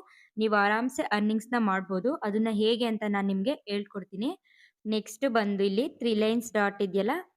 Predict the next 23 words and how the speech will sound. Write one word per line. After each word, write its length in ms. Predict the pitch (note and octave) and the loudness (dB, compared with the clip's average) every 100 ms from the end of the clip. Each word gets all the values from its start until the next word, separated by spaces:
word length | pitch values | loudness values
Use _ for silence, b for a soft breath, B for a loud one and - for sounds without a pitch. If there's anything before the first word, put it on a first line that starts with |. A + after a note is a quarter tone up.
| - | -6
ಅಲ್ಲಿ 180 | G#3 A3 | -2 -2
ಕ್ಲಿಕ್ 320 | A3+ A3 - | -2 -4 -2
ಮಾಡಿ. 300 | A3+ G3+ G#3+ G4 b b b _ A#3 | 0 2 0 -2 b b b _ -4
ಇಲ್ಲಿ 300 | A#3+ A#3+ D4 | -2 0 2
ಒಂದು 300 | C4 A#3 C#4+ F#4 | 2 2 2 2
ನಿಮ್ಮ 240 | D4+ A#3 | 2 2
ಪರ್ಸನಲ್ 540 | A#3 A3 A3 A#3+ A#3+ A3 | 2 0 0 0 0 2
ಡೀಟೇಲ್ಸ್‌ನ 560 | G#3+ G#3 G3 - A#3+ F#4+ | 2 0 -2 0 -2 -2
ಫಿಲ್ 280 | - A#3 A3 | -2 -2 2
ಮಾಡ್ಬೇಕಾಗುತ್ತೆ. 720 | A3+ G#3 G3 F#3+ F#3 F#3+ A#3+ F#4 - | 2 0 -2 -4 -6 -6 -4 -4 -2
ಫಸ್ಟ್ 380 | A#3 A3+ - C#4 | -4 -4 -6 -4
ನಾನು 280 | C4 A3 D4 E4+ | 0 0 -2 -2
ಯುವರ್ 260 | A3+ A3 A3 | 0 0 0
ಪ್ರೊಫೈಲ್ 420 | G#3+ G3+ A#3 A3+ | -2 0 0 0
ಮೇಲೆ 200 | G#3 B3 | 0 -2
ಕ್ಲಿಕ್ 360 | - B3 A3 | -2 -2 0
ಮಾಡ್ತೀನಿ. 500 | G#3+ G3+ F3 G3 A3 F#4 - _ _ _ _ _ - | 0 0 0 -2 0 -2 -6 _ _ _ _ _ -6
ಇಲ್ಲಿ 160 | A#3 | -2
ಒಂದು 240 | B3 A#3 A#3 | 2 2 2
ನಿಮ್ಮ 220 | A3+ A3 G3+ | 2 0 0
ಡೀಟೇಲ್ಸ್‌ನ 600 | G#3+ A3 A3+ G#3 - C#4 - | -2 0 -2 -2 -2 -4 -2
ಆ್ಯಡ್ 260 | G#3 G3+ G#3 | -2 0 2
ಮಾಡ್ಬೇಕಾಗುತ್ತೆ, 720 | A3 F#3+ G3 G#3 F#3 F#3 C#4 | 0 0 -4 -4 -6 -6 -4